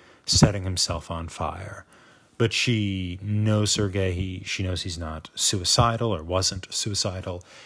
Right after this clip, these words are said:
And so she attempts to investigate what happens at Devs. Now,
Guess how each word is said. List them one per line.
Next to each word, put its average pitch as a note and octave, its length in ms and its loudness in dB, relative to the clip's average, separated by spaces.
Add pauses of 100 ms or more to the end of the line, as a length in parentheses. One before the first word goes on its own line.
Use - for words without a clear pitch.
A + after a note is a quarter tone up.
(160)
And G#2+ 120 0
so G#2 180 2
she G#2+ 400 0
attempts - 360 0
to G2 260 0
investigate F2+ 840 -2
what G2+ 140 0
happens F2 440 -6
at D#2+ 200 -8
Devs. - 520 -2 (360)
Now, B2+ 260 8